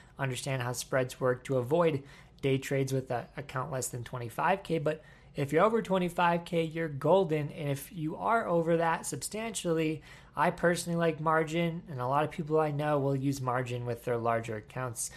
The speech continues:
because it gives you unlimited day trades and the money settles pretty much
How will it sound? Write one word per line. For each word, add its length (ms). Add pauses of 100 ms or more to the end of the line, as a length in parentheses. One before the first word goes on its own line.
(100)
because 300
it 40
gives 200
you 160
unlimited 580
day 200
trades 480 (400)
and 240
the 60
money 260
settles 460
pretty 300
much 320